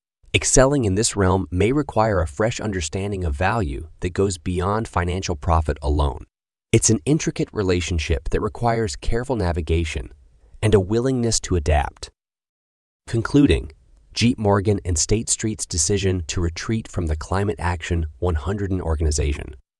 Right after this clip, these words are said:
and the BlackRock's move to divert some of its investment indicate broader implications for the S G ecosystem. While it may seem like a challenge to initiatives like climate action,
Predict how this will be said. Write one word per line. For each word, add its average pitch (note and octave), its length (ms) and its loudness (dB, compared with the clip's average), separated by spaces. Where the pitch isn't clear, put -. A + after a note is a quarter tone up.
and A2+ 140 2
the D#2 40 0
BlackRock's G#2+ 720 2
move E2 460 2
to E2 100 -4
divert E2+ 340 0
some F2+ 240 0
of D2+ 120 0
its D#2 160 -2
investment D2 540 0
indicate A2+ 460 0
broader F#2+ 460 4
implications E2+ 840 -2
for - 160 -2
the E2+ 160 -2
S - 200 2
G - 240 -4
ecosystem. - 580 0
While A#2+ 220 6
it F2+ 100 0
may C3 280 2
seem C#3 340 2
like F#2 220 0
a E2 40 0
challenge F2+ 600 2
to - 100 0
initiatives F2 640 -2
like D2+ 220 -4
climate F#2+ 380 0
action, C2+ 500 -6